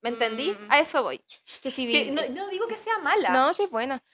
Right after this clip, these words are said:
Speaker 1: Es
Speaker 2: Lo,
Speaker 1: buena, pero yo pa' eso
Speaker 2: sí.
Speaker 1: escucho a Mon Laferte, ¿me entendí?
Speaker 2: Es que si vivía así, siempre voy a estar detenida, porque al final toda la música se parece a otra cosa siempre.
Speaker 1: Sí,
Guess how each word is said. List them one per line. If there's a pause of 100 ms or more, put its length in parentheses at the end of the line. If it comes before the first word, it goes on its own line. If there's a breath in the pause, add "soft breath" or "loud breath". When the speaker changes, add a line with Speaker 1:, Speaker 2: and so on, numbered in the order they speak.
Speaker 1:
Es
Speaker 2:
Lo,
Speaker 1:
buena,
pero
yo
pa'
eso
Speaker 2:
sí.
Speaker 1:
escucho
a
Mon
Laferte,
¿me
entendí?
Speaker 2:
Es
que
si
vivía
así,
siempre
voy
a
estar
detenida,
porque
al
final
toda
la
música
se
parece
a
otra
cosa
siempre.
Speaker 1:
Sí,